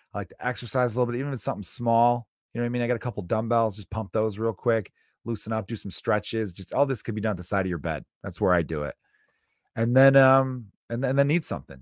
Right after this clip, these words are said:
you know, and then I'm ready and I'm good. And I have days that sometimes where I don't do those. I don't hit off that che-,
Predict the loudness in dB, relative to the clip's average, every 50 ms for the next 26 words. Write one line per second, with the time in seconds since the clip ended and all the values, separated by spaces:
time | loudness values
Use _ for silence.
0 | -12 -8 -6 -4 -2 0 0 0 -2 -2 -4 -4 -2 0 0 2 4 6 6 6
1 | 6 4 2 0 0 0 0 0 2 4 4 4 4 2 0 -4 -4 -2 -2 0
2 | -2 -2 2 2 2 2 2 0 -2 -4 -6 -4 -4 -4 -2 0 2 2 2 2
3 | 2 2 2 2 4 2 0 0 -2 -4 -4 -4 -2 -4 -6 -6 -8 -6 -4 -2
4 | -2 0 -2 -2 0 -2 -2 -2 -4 -8 -12